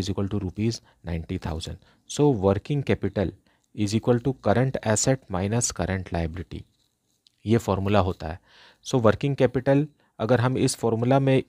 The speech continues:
ये इन्फॉर्मेशन को लगाएंगे तो वर्किंग कैपिटल दिया हुआ है रुपीज नाइंटी थाउजेंड।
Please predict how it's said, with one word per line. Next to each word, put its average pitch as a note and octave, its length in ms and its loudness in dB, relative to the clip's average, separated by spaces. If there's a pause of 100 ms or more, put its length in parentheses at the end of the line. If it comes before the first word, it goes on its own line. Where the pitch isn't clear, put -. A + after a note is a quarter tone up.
ये B2 120 2
इन्फॉर्मेशन A#2 640 -4
को B2+ 120 -4
लगाएंगे A#2 560 0 (200)
तो G2+ 80 -8
वर्किंग G#2 300 0
कैपिटल B2 320 2
दिया A2+ 160 4
हुआ A2 140 6
है G#2 60 4
रुपीज G2 320 -4
नाइंटी F2+ 380 -4
थाउजेंड। B2 420 -2